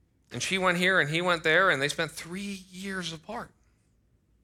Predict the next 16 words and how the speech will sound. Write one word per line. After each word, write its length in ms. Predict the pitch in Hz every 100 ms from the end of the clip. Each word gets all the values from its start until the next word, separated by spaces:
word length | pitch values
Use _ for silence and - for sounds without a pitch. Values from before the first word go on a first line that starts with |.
| _
I 20 | 240
mean, 100 | 220
they 80 |
visit 340 | 175 160 240 214
each 180 | 175 -
other 220 | 139 143
on 80 | 131
the 40 |
weekends 340 | 127 - 214
and 100 | 156
stuff, 180 | - 113
but 140 | - 135
that's 160 | 143
a 60 | 156
career-centered 640 | - 170 220 - 131 123
marriage. 200 | 117 117